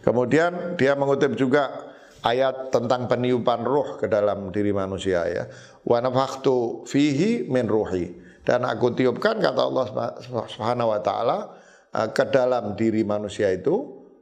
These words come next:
eh, sebagian dari rohku. Bagaimana menjelaskan peniup-, peniupan roh itu, ya? Dan Allah tidak mengatakan akal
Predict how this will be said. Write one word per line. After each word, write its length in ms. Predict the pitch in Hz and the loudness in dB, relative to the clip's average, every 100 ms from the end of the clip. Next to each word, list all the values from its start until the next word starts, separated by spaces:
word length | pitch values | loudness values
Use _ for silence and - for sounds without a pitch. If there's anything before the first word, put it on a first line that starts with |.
| - | -4
eh, 160 | 117 135 | -2 0
sebagian 560 | - - 151 139 214 | 0 2 2 2 2
dari 240 | 196 135 139 | 2 2 2
rohku. 480 | 135 - - 101 95 | 2 -2 -4 -4 -2
Bagaimana 480 | 117 160 226 262 | 0 0 0 0
menjelaskan 720 | 156 135 113 110 - 117 101 101 - - - - | 0 2 2 2 2 -2 -2 -10 -18 -20 -20 -2
peniup-, 480 | 120 123 120 117 - | 0 2 0 0 -2
peniupan 480 | 117 123 117 117 110 | 0 2 2 0 0
roh 240 | 101 110 - | 0 0 -2
itu, 320 | 110 85 78 - | -6 -6 -8 -2
ya? 160 | 110 127 | -2 2
Dan 240 | 135 131 - - - - | 0 0 -6 -12 -12 -2
Allah 220 | 190 208 180 | 2 2 2
tidak 240 | 160 147 | 2 0
mengatakan 560 | 143 143 143 135 131 147 | 0 0 2 0 0 0
akal 720 | 139 120 117 120 185 - | -4 -2 0 0 -4 -10